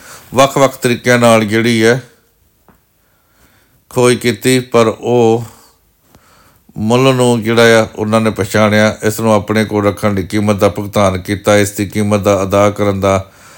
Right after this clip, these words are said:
ਆਨੰਦ ਰਾਜ ਦੇ ਮੁਕਾਬਲੇ ਕੁਝ ਵੀ ਨਹੀਂ ਸੀ।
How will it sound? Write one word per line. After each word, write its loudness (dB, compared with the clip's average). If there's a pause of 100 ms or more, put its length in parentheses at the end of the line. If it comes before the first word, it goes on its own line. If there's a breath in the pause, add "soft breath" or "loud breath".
(220 loud breath)
ਆਨੰਦ 0
ਰਾਜ 2
ਦੇ -2
ਮੁਕਾਬਲੇ -2
ਕੁਝ -4
ਵੀ 0
ਨਹੀਂ -2
ਸੀ। -6